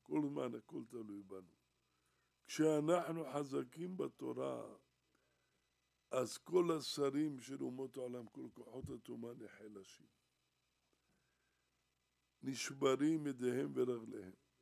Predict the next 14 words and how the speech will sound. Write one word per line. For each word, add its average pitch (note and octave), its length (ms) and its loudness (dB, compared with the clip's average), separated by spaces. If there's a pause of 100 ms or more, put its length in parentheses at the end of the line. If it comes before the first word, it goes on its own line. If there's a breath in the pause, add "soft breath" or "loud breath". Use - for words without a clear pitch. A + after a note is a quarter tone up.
(1000)
כשאנחנו D3 720 4
נחלשים C3 760 -4
ועוברים A2+ 520 -2
עבירות A#2 520 -6
חלילה, G2 600 -10 (1200)
או D3 120 4
נח-, C3+ 280 2
מחלישים C3 760 -4
קולה C3+ 540 4
של B2+ 340 -6
תורה, A2+ 420 -6 (1160)
אז G#2+ 160 -2
הם D3 200 6
מתחזקים. - 640 -8